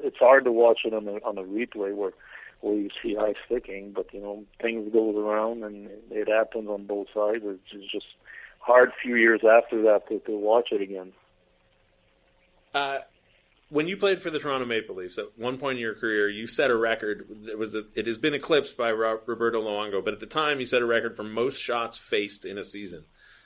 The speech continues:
Speaker 2: with two thousand four hundred and thirty-eight. That is a ton of shots.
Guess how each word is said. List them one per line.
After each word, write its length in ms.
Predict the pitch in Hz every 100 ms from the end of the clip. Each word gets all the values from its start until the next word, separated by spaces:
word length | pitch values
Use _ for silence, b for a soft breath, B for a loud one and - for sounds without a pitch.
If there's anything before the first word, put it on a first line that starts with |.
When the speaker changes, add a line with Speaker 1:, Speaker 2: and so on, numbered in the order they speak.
| b -
Speaker 2:
with 160 | -
two 180 | - 151
thousand 460 | 151 127 120 123 113
four 300 | - 117 107
hundred 300 | 110 104 101
and 80 |
thirty-eight. 680 | 98 - 107 95 95 85 -
That 220 | 107 120
is 100 | 135
a 60 | 117
ton 420 | - - - 143
of 140 | 127 -
shots. 500 | - 120 92 -